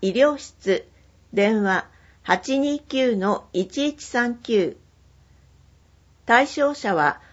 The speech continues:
五月中旬に送付する申告書を返送してください。返送しないと保険料の軽減が受けられません。対象、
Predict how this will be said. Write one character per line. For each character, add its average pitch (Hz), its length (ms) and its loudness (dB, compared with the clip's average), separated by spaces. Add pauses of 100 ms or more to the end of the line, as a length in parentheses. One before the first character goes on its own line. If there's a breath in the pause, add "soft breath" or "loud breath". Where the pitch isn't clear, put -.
(160 loud breath)
五 269 160 8
月 285 300 0
中 254 260 -2
旬 277 240 -2
に 262 160 -2
送 247 260 0
付 240 100 -16
す - 200 -4
る 202 220 2
申 247 280 -2
告 294 220 -2
書 277 240 0
を 147 180 4
返 196 300 -4
送 262 260 0
し 254 120 -14
て 247 120 2
く 247 100 -6
だ 220 120 0
さ 208 200 -2
い。 - 100 -8 (720 soft breath)
返 240 200 2
送 240 280 2
し 233 160 -6
な 220 160 0
い 220 60 -4
と 196 380 2
保 180 120 -4
険 285 280 0
料 226 220 2
の 151 120 -6
軽 190 300 0
減 208 240 -2
が 185 280 -2
受 165 200 -4
け - 20 -4
ら 208 120 2
れ 214 120 -2
ま 220 140 -4
せ 220 200 -4
ん。 156 100 -8 (960 soft breath)
対 226 220 2
象、 202 540 -2